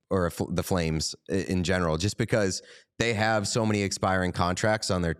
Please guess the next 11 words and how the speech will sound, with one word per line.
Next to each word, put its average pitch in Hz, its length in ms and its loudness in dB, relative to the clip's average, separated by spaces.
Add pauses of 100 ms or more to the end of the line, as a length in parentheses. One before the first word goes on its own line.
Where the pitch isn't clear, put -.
(160)
their, 87 340 2
uh, 80 280 2
their 87 160 0
roster, 90 560 0 (240)
and 92 100 0
they've 101 100 0
already 104 380 2
had 98 220 2
a 95 40 0
trade 92 300 0
request. 120 500 0